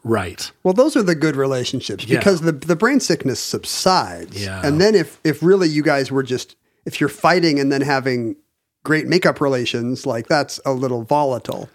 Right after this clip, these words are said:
Speaker 1: Right.
Speaker 2: Whereas if the brain sickness subsides and it turns out it's just someone kind of inoffensive that you can hang out with,
Speaker 1: Right.
Speaker 2: those relationships survive.
Speaker 1: Well, you know, <laughs> the, the thing is that I, I always put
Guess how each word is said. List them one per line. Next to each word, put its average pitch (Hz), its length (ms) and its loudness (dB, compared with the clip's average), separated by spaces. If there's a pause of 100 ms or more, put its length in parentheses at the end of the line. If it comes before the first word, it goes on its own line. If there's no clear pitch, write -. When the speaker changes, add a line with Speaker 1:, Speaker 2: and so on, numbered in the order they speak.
(120)
Speaker 1:
Right. 104 320 -2
Speaker 2:
Whereas 151 580 2
if 160 140 -4
the 170 80 2
brain 185 180 4
sickness 160 280 0
subsides 156 380 2
and 143 100 0
it 131 80 -2
turns 139 260 0
out 120 340 -2 (320)
it's 139 180 -4
just - 340 -4
someone 135 720 -2
kind 143 220 2
of 123 100 -4
inoffensive 131 680 -2
that 117 120 -6
you 120 120 -6
can 107 320 -6 (520)
hang 139 320 0
out 135 240 0
with, 92 420 -12 (260)
Speaker 1:
Right. 92 360 -6
Speaker 2:
those 160 220 2
relationships 131 680 -2
survive. 117 760 -6
Speaker 1:
Well, 202 160 8
you 190 100 2
know, 208 140 4
<laughs> 147 80 4
the, 127 180 2
the 170 140 4
thing 214 240 0
is 160 160 0
that 139 160 0 (160)
I, 139 260 0 (140)
I 156 320 0
always 151 400 0
put 123 420 0